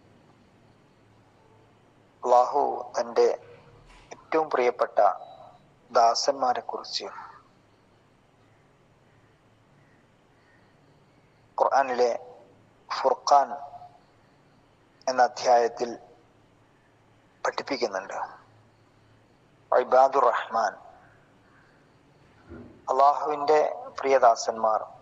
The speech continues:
യംശൂന അലൽ അർളി ഹൗന, ഭൂമിയിൽ വിനയാനിതരായി നടക്കുന്നവരാണ്. അഥവാ അവരുടെ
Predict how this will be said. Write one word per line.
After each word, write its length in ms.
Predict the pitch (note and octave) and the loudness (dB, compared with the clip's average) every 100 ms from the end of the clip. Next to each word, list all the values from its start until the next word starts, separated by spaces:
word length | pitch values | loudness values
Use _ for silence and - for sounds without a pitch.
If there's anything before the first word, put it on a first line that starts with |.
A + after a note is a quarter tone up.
| - - _ _ _ _ _ _ _ _ _ _ C#3 | -20 -20 _ _ _ _ _ _ _ _ _ _ -2
യംശൂന 600 | C3 C3+ - E3 D#3 D3 C3+ | -2 -2 -4 0 2 4 4
അലൽ 280 | B2+ A#2+ | 4 4
അർളി 240 | A#2 A#2+ A#2+ | 4 2 -2
ഹൗന, 340 | - A#2 A2+ A2+ G#2+ - - - _ _ _ _ _ _ _ _ _ _ _ _ _ - | 2 2 2 -2 -4 -10 -16 -20 _ _ _ _ _ _ _ _ _ _ _ _ _ -6
ഭൂമിയിൽ 440 | - D3+ D3 D3 D3 - - _ _ _ _ _ _ _ _ _ _ _ _ D3 | 2 2 2 -4 -6 -16 -20 _ _ _ _ _ _ _ _ _ _ _ _ -8
വിനയാനിതരായി 800 | C#3 D3 D#3 D#3+ D#3+ D3+ C3+ C3 | 0 4 4 4 2 4 4 4
നടക്കുന്നവരാണ്. 800 | A#2+ A#2+ - A#2+ A2 G#2 - - - - - _ _ _ _ - | -2 -2 -4 -2 2 2 2 -4 -20 -20 -20 _ _ _ _ 0
അഥവാ 200 | D3+ D#3 | 4 4
അവരുടെ 240 | D3+ D3+ | 4 2